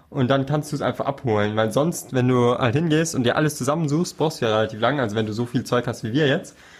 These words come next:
Und das ist halt mega praktisch. Kannst du bestellen, dann zwei Stunden hinfahren, dann kannst du abholen. So haben wir es heute Morgen auch gemacht und war mal wieder perfekt. Jetzt haben wir alles wieder da. Jetzt haben wir genug Holz. Wir machen jetzt den ganzen Dachboden doch. Den Boden rein.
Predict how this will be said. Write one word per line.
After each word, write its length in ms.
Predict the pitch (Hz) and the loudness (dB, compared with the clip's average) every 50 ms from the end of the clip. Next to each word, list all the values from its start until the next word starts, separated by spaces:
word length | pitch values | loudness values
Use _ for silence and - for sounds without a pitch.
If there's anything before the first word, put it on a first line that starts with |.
| - - - | -20 -10 -4
Und 140 | 131 120 | -2 2
das 160 | 123 135 127 123 | 2 2 0 0
ist 80 | - | -2
halt 120 | 135 123 120 | -2 0 2
mega 200 | 127 123 123 117 | 2 2 2 2
praktisch. 460 | - 131 120 - - 107 101 - - | 2 0 -2 -2 -2 -4 -4 -4 -4
Kannst 240 | 120 113 104 - 117 | -4 -4 -4 -4 -2
du 280 | 113 110 107 107 - - - - | 0 0 0 0 -2 -8 -14 -14
bestellen, 340 | - 113 - 143 151 175 165 | -8 -2 0 0 2 2 2
dann 140 | 143 120 107 | -2 -2 -2
zwei 180 | - 131 123 | 0 0 0
Stunden 280 | 120 - 147 123 113 117 | 0 0 0 0 0 2
hinfahren, 400 | 143 185 202 - 214 202 196 185 | 0 0 0 0 2 0 2 0
dann 100 | 165 147 | -2 -4
kannst 160 | - 147 127 | -4 -6 -4
du 60 | - | -4
abholen. 300 | 120 - - 117 107 101 - - - - - _ _ | -4 -2 -2 -2 -2 -4 -6 -10 -20 -20 -20 _ _
So 100 | - 139 | -2 0
haben 60 | 139 147 | 2 2
wir 40 | |
es 80 | 139 143 | 2 2
heute 160 | 147 131 135 | 0 0 2
Morgen 240 | 127 127 131 127 131 | 2 2 2 2 2
auch 180 | 147 165 160 - | 0 -2 -2 -2
gemacht 340 | - 180 202 220 - - - _ _ _ _ - - _ _ - | -2 -2 -2 -2 -4 -8 -20 _ _ _ _ -20 -20 _ _ -4
und 540 | - 147 143 143 143 143 139 139 135 135 | -2 0 2 2 2 2 0 0 -2 0
war 180 | 131 127 143 160 | 0 2 2 2
mal 140 | 180 175 151 | 0 0 0
wieder 180 | 139 156 160 | 0 0 0
perfekt. 380 | 156 - 175 - - 185 185 - | -2 -2 -4 -2 -2 -4 -4 -6
Jetzt 140 | 143 - - | -10 -6 -2
haben 80 | 147 147 | -2 0
wir 160 | 151 156 160 | 0 0 -2
alles 260 | - 156 160 151 - | -2 -4 -6 -4 -4
wieder 140 | 170 160 135 | -2 0 2
da. 140 | 120 107 104 | 2 2 0
Jetzt 140 | 107 104 - | -2 -4 -2
haben 60 | 123 | 0
wir 140 | 117 117 110 | 0 0 2
genug 180 | 120 120 - | 0 0 0
Holz. 320 | 147 156 170 165 - - 131 | 0 -2 -2 -2 -6 -6 -2
Wir 160 | 123 117 113 | 0 0 0
machen 180 | 113 117 127 | 0 0 0
jetzt 200 | 123 113 - - | -2 -2 -2 -4
den 80 | 120 107 | -2 0
ganzen 260 | 110 117 117 110 104 | 0 0 0 0 -2
Dachboden 420 | 117 143 - - - 147 147 135 131 | -2 -4 -4 0 0 0 2 2 2
doch. 220 | 139 143 143 - - - - - - - - - - _ _ - | 0 0 0 -4 -16 -20 -20 -20 -20 -20 -20 -20 -20 _ _ -6
Den 100 | 120 107 | -2 0
Boden 200 | 135 147 147 147 | 0 2 2 0
rein. 400 | 139 143 147 147 147 151 151 | 2 2 2 2 2 0 -2